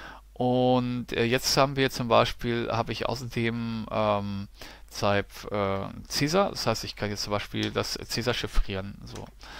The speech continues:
Jetzt kann ich natürlich, was in der Pipe ist, auch gleich wieder Caesar zurückchiffrieren. Ja, dann habe ich den Angriff ist im Morgenraum, vielleicht die Kavallerie führt den Angriff.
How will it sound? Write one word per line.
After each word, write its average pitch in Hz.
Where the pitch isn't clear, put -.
Jetzt -
kann 123
ich 127
natürlich, 120
was 104
in 107
der 98
Pipe 160
ist, 165
auch -
gleich -
wieder 107
Caesar 113
zurückchiffrieren. 185
Ja, 156
dann 104
habe 104
ich 104
den 110
Angriff 110
ist -
im 104
Morgenraum, 123
vielleicht 110
die -
Kavallerie -
führt -
den -
Angriff. 156